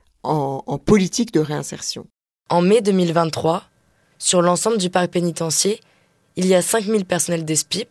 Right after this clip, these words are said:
Speaker 2: services pénitentiaires d'insertion et de probation, pour soixante-treize mille détenus.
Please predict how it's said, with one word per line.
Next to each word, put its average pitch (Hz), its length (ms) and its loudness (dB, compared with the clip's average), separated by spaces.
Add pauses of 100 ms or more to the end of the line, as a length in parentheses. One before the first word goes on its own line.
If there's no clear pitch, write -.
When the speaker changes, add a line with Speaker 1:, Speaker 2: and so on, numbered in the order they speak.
(240)
Speaker 2:
services 160 360 -2
pénitentiaires 151 640 -4
d'insertion 156 520 -4
et 165 60 0
de 147 100 -4
probation, 151 600 -4 (800)
pour - 160 -6
soixante-treize 180 680 -2
mille 165 200 -4
détenus. 151 380 -8